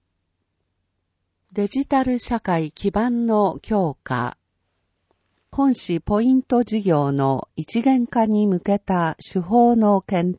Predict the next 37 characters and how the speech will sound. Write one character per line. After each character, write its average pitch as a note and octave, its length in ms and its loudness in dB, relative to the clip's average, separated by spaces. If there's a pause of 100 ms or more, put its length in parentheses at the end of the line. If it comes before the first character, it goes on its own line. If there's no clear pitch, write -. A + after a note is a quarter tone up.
(120)
討。 D3 540 0 (1500)
行 A#3 220 2
政 C#4 400 2
業 C4 220 2
務 G3 140 2
の D3 360 0
デ D#3+ 160 0
ジ B3+ 240 -4
タ A#3+ 180 2
ル A#3 160 0
変 G3+ 320 -2
革。 C#3 600 -6 (1500)
介 B3+ 200 2
護 C4+ 120 0
認 C4 240 2
定 E3 440 0
審 C4 260 -2
査 C4 180 0
会 E3+ 300 -2
の C#3 320 0
オ F3 120 0
ン A3+ 120 0
ラ G#3+ 160 2
イ F#3+ 180 0
ン F3+ 120 -4
化。 D3+ 420 -4 (1200)
選 C#4+ 260 -2
挙 F#3+ 220 -2
の D#3+ 240 -2
開 A#3+ 240 0
票 C4 260 0
事 C4 120 -4
務 B3 160 0
に E3+ 180 0
お C#3+ 160 -2
け F3+ 200 -2
る D#3+ 300 -2